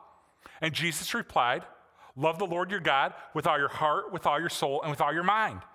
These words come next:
Right? Jesus said, "This is the most important thing. Learn to love God. This is the first and greatest commandment. The second is like it.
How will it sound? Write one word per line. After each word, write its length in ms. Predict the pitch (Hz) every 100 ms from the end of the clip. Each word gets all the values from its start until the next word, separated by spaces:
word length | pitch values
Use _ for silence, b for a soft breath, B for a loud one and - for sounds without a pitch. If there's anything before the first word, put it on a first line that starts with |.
| -
Right? 200 | 147 175
Jesus 180 | 143 156
said, 120 | 175 B B 139
"This 240 | 190 240
is 120 | 202
the 120 | 202
most 260 | 196 180 -
important 420 | 202 - 196 196
thing. 240 | 240 202 131 B -
Learn 280 | 170 180 190
to 120 | 202
love 240 | 170 165
God. 460 | 180 185 156 104 104 _ B B B B
This 180 | 151 156
is 100 | 196
the 100 | 185
first 320 | 190 170 156
and 100 | 175
greatest 320 | 135 131 143 -
commandment. 500 | 147 127 110 95 - _ _ _ _ _ _ _ _ _ B B B
The 80 | 113
second 680 | - - 226 - 101 - - _ _ _ _ _ _
is 180 | 135 139
like 280 | 151 147 -
it. 160 | -